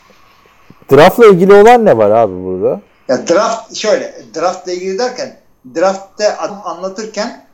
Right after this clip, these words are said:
Speaker 2: e, bu laflar kullanılıyor. E, bunların ne olduğunu bil-, bilelim diye. Mesela bilmediğini düşündüğüm birkaç tane sallayayım sana, bakalım. Take the top of the defense.
Speaker 1: Nerede yazıyor ya?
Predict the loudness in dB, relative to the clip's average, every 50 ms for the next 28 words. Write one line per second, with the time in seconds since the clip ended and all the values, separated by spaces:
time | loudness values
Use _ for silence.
0 | _ _ _ _ -14 -14 -14 -14 -12 -8 -4 -4 -4 -4 -4 -4 -6 -6 -6 -8
1 | -18 -20 -20 -18 -18 -18 -18 -16 -14 -12 -12 -12 -12 -14 _ _ _ _ _ _
2 | _ _ -18 -14 -14 -12 -12 -12 -12 -12 -12 -12 -14 -12 -10 -10 -12 -12 -14 -14
3 | -10 -6 -4 -2 -2 -2 -2 -2 -2 -2 -2 -2 -8 -10 -10 -10 -12 -12 -14 -12
4 | -8 -6 -6 -4 -6 -6 -8 -10 -10 -10 -10 -10 -12 -10 -10 -8 -6 -6 -6 -6
5 | -8 -12 -18 _ -14 -10 -10 -8 -8 -8 -8 -8 -8 -8 -8 -8 -8 -10 -12 -8
6 | -6 -6 -6 -6 -8 -10 -12 -12 -16 _ _ _ _ _ _ _ _ _ _ _
7 | -18 -14 -6 -4 -4 -4 -2 -2 -2 -2 -2 -4 -6 -6 -4 -4 -4 -4 -8 -12
8 | -10 -8 -6 -6 -4 -4 -6 -4 -4 -6 -6 -6 -12 _ _ _ _ _ _ _
9 | _ -4 -4 -4 -4 -4 -8 -10 -6 -6 -6 -6 -6 -6 -6 -8 -8 -8 -12 -12
10 | -10 -10 -12 -12 -12 -14 -14 -14 -16 -18 -20 -20 _ _ _ -18 -12 -6 -2 -2
11 | -2 0 0 0 0 0 0 -2 -4 -4 -4 -4 -4 -4 -6 -8 -10